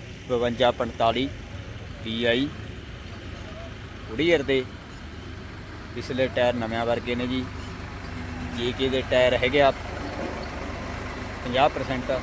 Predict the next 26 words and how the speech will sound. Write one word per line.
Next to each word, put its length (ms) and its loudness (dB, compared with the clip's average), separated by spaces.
ਪੰਜਾਬ 400 8
ਨੰਬਰ 280 0
ਟਰੈਕਟਰ 340 -2
ਆ, 120 2
ਅੱਠ 220 -2
ਮਾਡਲ 340 4
ਆ, 220 10
ਡਿਮਾਂਡ 380 6
ਆ 80 8
ਦੋ 320 4
ਲੱਖ 340 2
ਪੈਂਹਠ 280 4
ਹਜ਼ਾਰ। 300 2
ਬਾਈ 220 6
ਦਾ 120 4
ਕੰਟੈਕਟ 460 -2
ਨੰਬਰ 220 2
ਆ 80 8
ਬਿਆਸੀ 500 4
ਅੱਠ 80 4
ਸੌ 180 -2
ਨੱਬੇ 320 0
ਸਤਾਰਾਂ 400 2
ਛੇ 160 0
ਸੌ 200 -2
ਤਰਤਾਲੀ। 420 -4